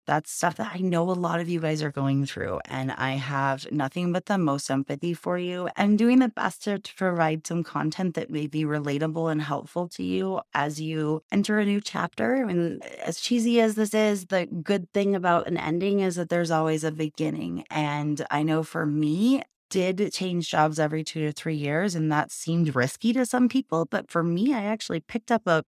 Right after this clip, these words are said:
cornucopia of skills that have been able to help me so much that if I had just looked,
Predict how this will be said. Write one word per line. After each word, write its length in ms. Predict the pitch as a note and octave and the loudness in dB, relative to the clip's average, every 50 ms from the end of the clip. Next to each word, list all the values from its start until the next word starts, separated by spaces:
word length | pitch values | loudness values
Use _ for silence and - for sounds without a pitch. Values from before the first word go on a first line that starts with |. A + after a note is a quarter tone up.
| _ | _
cornucopia 760 | - - - - F4+ E4+ E4 - - D#4 D4 - C4 B3 A#3 G#3 | -16 -4 0 2 2 2 2 0 -2 -2 0 2 2 2 2 2
of 120 | F#3 E3+ | 0 -2
skills 400 | - - G#3 F3 D3+ C3+ B2+ - | -4 -2 0 0 0 0 -2 -2
that 200 | - D#3+ D3+ E3 | 0 0 0 2
have 160 | F3+ F#3+ F3 | 0 -2 -2
been 120 | F#3 G3+ G3+ | -2 -2 0
able 240 | G#3 G3+ G3+ G3+ | 0 -2 0 0
to 80 | G3+ F#3+ | 0 2
help 180 | F#3+ G#3 - - | 2 2 0 0
me 100 | G3+ F3+ | -2 -4
so 320 | - - - - D#4 D4 | -6 -8 -6 -2 0 2
much 360 | A#3 D#3 A#2+ - - - - - | 2 2 2 0 -4 -8 -10 -6
that 220 | E3+ F3 F3+ - - | -4 -2 -2 0 -2
if 140 | F3 - E3+ | 0 0 0
I 80 | F3+ | 0
had 160 | F#3 F#3 F3 | 0 0 -2
just 180 | - F#3+ F3+ - | -4 -4 -4 -2
looked, 180 | G3+ G3+ - | -4 -6 -6